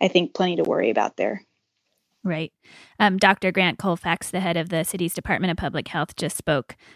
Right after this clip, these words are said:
Speaker 2: a couple of hours ago and said it's too early to say that we flattened the curve, and he's still concerned that a surge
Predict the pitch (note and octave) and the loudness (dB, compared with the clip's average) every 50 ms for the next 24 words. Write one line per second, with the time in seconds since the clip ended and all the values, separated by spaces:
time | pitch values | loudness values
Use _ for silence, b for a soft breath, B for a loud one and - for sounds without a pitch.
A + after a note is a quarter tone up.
0 | b b G3 - A3 G#3 G#3 F#3+ F#3 F3+ F3+ F3+ F3 F3+ F3+ F#3 - F#3 E3+ E3 | b b -2 0 0 2 2 2 4 6 6 6 6 4 2 0 2 2 4 4
1 | E3 E3 E3+ F3 - - F#3 D#3+ D3 D#3 D#3+ - b b b b b b b G3 | 4 2 0 -2 -4 -4 -2 -2 -2 -2 -6 -10 b b b b b b b -2
2 | F#3+ - - - - G#3 F3 D#3 F3 F3 E3+ D#3+ E3 F3 - F3 D#3 D3+ E3 - | 0 0 -2 0 2 2 4 4 4 4 4 2 0 -2 -2 -2 -4 -2 -2 0
3 | F#3 F3 F3 - E3 C#3 A#2 - D3+ F3+ F3 C#3+ D#3 - - F3+ E3 E3+ E3+ D#3 | 0 -2 -2 -2 -4 -4 -2 -2 -2 -2 -2 -4 -4 -4 -2 -2 -2 -2 -2 -2
4 | F3 F#3 E3 - - E3+ E3 D#3 - D#3+ D3+ - - E3+ D3 C#3 C#3 F3 - - | -2 -4 -4 -4 -2 -2 -4 -2 -2 -4 -6 -4 -4 -6 -4 -4 -6 -6 -8 -8
5 | - - F#3+ E3 E3 D#3+ - - F3+ D#3+ D3 D3 D3+ F3+ - - | -4 -2 0 0 0 -2 -4 -4 -4 -4 -4 -4 -6 -8 -10 -12